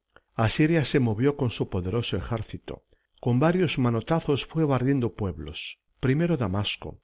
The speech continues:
año setecientos treinta y dos antes de Cristo. Un poco más tarde el pueblo hermano de Israel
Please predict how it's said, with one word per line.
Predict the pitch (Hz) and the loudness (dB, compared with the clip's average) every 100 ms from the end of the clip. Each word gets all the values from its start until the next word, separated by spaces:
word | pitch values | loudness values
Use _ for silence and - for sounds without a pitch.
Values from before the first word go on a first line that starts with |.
| - | -4
año | 127 151 | 0 0
setecientos | 127 139 123 - 135 139 131 - | 0 -2 -2 -2 -4 -4 -6 -6
treinta | 123 113 95 | -4 -2 -2
y | 85 | -4
dos | 101 - | -4 -4
antes | 110 107 90 | -4 -4 -6
de | - | -6
Cristo. | 98 101 - - - _ _ _ - | -8 -8 -12 -16 -18 _ _ _ -10
Un | - 139 | -4 2
poco | 170 160 | 2 2
más | 156 135 - | 2 2 2
tarde | 175 147 120 | 0 2 0
el | - | 2
pueblo | 151 147 113 | 0 2 0
hermano | 107 135 135 | 0 0 0
de | 107 | 0
Israel | 98 107 87 92 120 147 | -2 -4 -4 -2 -2 -2